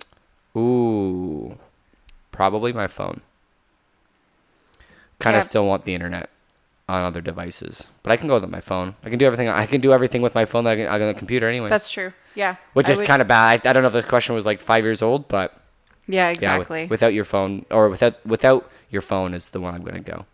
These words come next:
Speaker 2: Yeah.
Speaker 1: So the internet, you really can't do a lot.
Speaker 2: Yeah, that's true. You really can't.
Speaker 1: And
Speaker 2: Yeah.
Speaker 1: that, that, 'cause that includes data. That counts as internet,
Speaker 2: Yeah,
Speaker 1: so.
Speaker 2: yeah, yeah, yeah.
Speaker 1: Yeah, couldn't, yeah. Without, without my phone. Would you rather meet George Washington or the current president?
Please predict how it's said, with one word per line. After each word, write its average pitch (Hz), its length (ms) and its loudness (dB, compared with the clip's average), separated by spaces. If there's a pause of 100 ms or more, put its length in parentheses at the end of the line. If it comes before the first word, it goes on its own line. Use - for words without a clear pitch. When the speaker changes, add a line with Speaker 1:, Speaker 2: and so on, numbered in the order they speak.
(260)
Speaker 2:
Yeah. - 160 -20
Speaker 1:
So 131 240 4
the 123 120 2
internet, 98 360 0
you 90 140 -10
really 98 320 -2
can't - 420 -8
do 95 160 -10
a - 20 -12
lot. 90 280 -12 (680)
Speaker 2:
Yeah, 214 140 0
that's 190 220 -4
true. 190 140 -4
You 185 180 -6
really 180 220 -6
can't. - 400 -12 (200)
Speaker 1:
And 117 100 0
Speaker 2:
Yeah. 113 80 4
Speaker 1:
that, 104 120 -8
that, 117 120 -2
'cause - 100 -6
that 127 120 6
includes 110 300 -2
data. 87 340 -4
That 92 140 -6
counts 95 240 -2
as 104 80 -12
internet, 87 360 -6
Speaker 2:
Yeah, 196 260 2
Speaker 1:
so. 196 60 -10
Speaker 2:
yeah, 202 180 0
yeah, 185 80 -2
yeah. 170 200 -4 (200)
Speaker 1:
Yeah, 87 220 -4 (200)
couldn't, 101 340 -4
yeah. 92 180 -8 (160)
Without, 131 360 4
without 123 220 0
my 92 60 -10
phone. - 180 -18 (840)
Would 156 160 2
you 180 80 4
rather 123 260 6
meet 117 240 -2
George 117 260 0
Washington 123 720 -2 (220)
or 107 120 -2
the 113 80 -2
current - 360 0
president? 95 420 -10